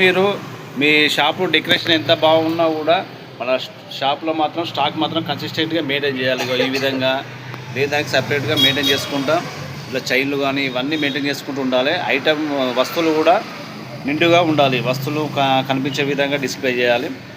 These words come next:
ఆ, స్టాక్ తెచ్చుకుంటా. అలాగే ఏ వస్తువైనా సరే నీట్‌గా ఉండాలి, శుభ్రం, శుభ్రం చేస్తుంటారు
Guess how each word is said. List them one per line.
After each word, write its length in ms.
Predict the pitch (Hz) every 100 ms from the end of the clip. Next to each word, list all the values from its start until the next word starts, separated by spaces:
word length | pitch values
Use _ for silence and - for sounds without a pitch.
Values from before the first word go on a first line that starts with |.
| - - - - -
ఆ, 100 | 120 127 123 120 120
స్టాక్ 260 | 131 139
తెచ్చుకుంటా. 480 | 143 135 143 131 143 160 185
అలాగే 380 | 131 139 147 156 156 - - - - 131
ఏ 80 | 156
వస్తువైనా 520 | 170 165 170 165 165
సరే 240 | 160 160 165
నీట్‌గా 400 | 156 170 180 165
ఉండాలి, 340 | 156 151 165
శుభ్రం, 420 | 156 139 156 151 143
శుభ్రం 240 | 139 151 151
చేస్తుంటారు 380 | 147 143 139